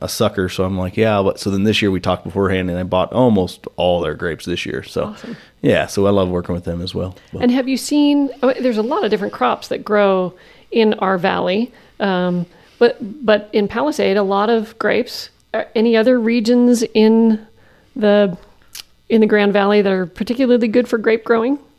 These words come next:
Speaker 1: Uh, as far in the Grand Valley, we, you know, you have the two A V As in Colorado. You have the West Elks, it's down by Paonia and Hotchkiss, and then you have the, um, Grand Valley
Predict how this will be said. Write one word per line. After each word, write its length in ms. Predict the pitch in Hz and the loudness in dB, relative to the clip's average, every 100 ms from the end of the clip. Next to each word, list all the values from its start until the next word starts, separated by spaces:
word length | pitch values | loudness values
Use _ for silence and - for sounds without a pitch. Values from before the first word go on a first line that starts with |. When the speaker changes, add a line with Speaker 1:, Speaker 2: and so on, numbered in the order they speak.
| - | -6
Speaker 1:
Uh, 320 | 135 127 135 - | -2 0 0 -2
as 160 | 127 | -2
far 220 | - 139 139 | 2 4 6
in 80 | |
the 80 | 143 | 4
Grand 240 | 170 175 117 | 4 4 4
Valley, 420 | 120 135 135 135 | 4 4 2 0
we, 220 | 131 135 | 2 2
you 220 | - 131 | 2 4
know, 80 | 123 | 4
you 160 | 127 123 | 4 2
have 100 | 110 - | -2 -8
the 100 | 110 | -6
two 180 | - 170 | 2 4
A 100 | 143 | 4
V 260 | 113 101 | 4 2
As 80 | 104 | 2
in 60 | 95 | 0
Colorado. 500 | 101 98 87 85 98 | 0 0 0 -2 -4
You 60 | 98 | -6
have 100 | 95 | -4
the 80 | 101 | 0
West 260 | 107 104 | 0 0
Elks, 320 | 92 92 - | 0 -2 -4
it's 120 | 101 - | -14 -8
down 200 | 95 92 | -6 -6
by 120 | 90 | -6
Paonia 380 | - 95 95 95 | -6 -6 -6 -6
and 80 | 95 | -6
Hotchkiss, 440 | 90 - 95 - | -6 -6 -6 -6
and 60 | 92 | -6
then 80 | |
you 100 | 95 | -4
have 120 | 92 90 | -4 -4
the, 280 | 87 - | -6 -6
um, 280 | 90 85 90 | -6 -6 -6
Grand 320 | 98 101 98 | -4 -2 -2
Valley 360 | 87 85 85 87 | -2 -2 -2 -6